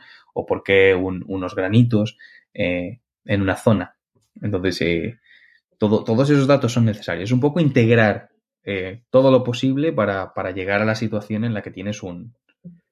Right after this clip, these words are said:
pues, un mapa en el que puedes decir, bueno, pues así era la Tierra hace trescientos o hace cuatrocientos millones de años.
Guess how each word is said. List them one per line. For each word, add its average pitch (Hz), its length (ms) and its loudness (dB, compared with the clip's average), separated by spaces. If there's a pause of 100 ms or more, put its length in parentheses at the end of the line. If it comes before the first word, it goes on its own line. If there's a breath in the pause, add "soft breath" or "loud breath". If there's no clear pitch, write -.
(140)
pues, 113 160 -4
un 101 140 -2
mapa 101 480 2
en 98 160 -6
el 87 140 -10
que - 100 -14
puedes 95 300 -8
decir, 92 280 -6
bueno, 110 180 2
pues - 160 -4
así 107 200 -2
era 95 120 4
la 92 160 0
Tierra 95 400 0
hace 92 420 0
trescientos 113 600 0
o 90 40 -4
hace - 160 -8
cuatrocientos 104 520 -4
millones 98 380 -4
de 120 80 6
años. 113 300 2